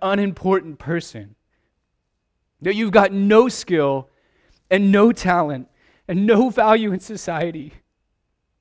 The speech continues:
and no clout and no financial resources and an imperfect record. And Jesus says, "Perfect. Come and follow after me.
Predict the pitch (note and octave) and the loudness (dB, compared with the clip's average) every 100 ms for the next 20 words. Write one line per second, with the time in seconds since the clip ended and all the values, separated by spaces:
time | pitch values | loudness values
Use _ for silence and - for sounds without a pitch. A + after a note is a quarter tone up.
0 | _ _ _ _ _ _ _ _ _ _ | _ _ _ _ _ _ _ _ _ _
1 | _ - - - _ _ _ _ F#3 G#3 | _ -20 -20 -20 _ _ _ _ -2 2
2 | G3+ A#3 A3 - G3+ E3+ D#3 - E3+ F#3+ | 6 6 4 0 2 4 2 -2 -4 0
3 | G3+ A#3 A3 A#3 G#3 G#3+ - G#3+ G3 - | 2 2 0 0 -2 -2 -6 -8 -8 -8
4 | G3 E3+ - D#3 - A3 G#3+ G#3+ B3+ A#3+ | -8 -8 -8 -14 -8 -4 -4 -4 -4 -2
5 | - A3 G3 E3 E3+ - C3+ A2 - _ | -2 -2 -2 0 -2 0 -6 -6 -12 _
6 | _ _ _ _ G#3+ G#3 A3+ A#3+ G#3+ G#3+ | _ _ _ _ -6 -2 0 2 2 2
7 | - - A#3 B3 A#3+ F3 B2 - - _ | 0 2 6 6 4 -2 -4 -12 -20 _
8 | _ _ _ _ _ _ _ _ _ _ | _ _ _ _ _ _ _ _ _ _
9 | _ _ _ _ _ _ _ - A#3+ B3+ | _ _ _ _ _ _ _ -4 0 4
10 | G#3 D3+ C#3 G3 F3+ - - A#3 A3+ G3+ | 4 2 -2 -8 -10 -6 2 4 6 4
11 | F3 G#3 G3+ - F3 F3 F#3 D#3+ A#2+ G#2 | 4 2 0 -2 -8 -6 -2 -2 -4 -10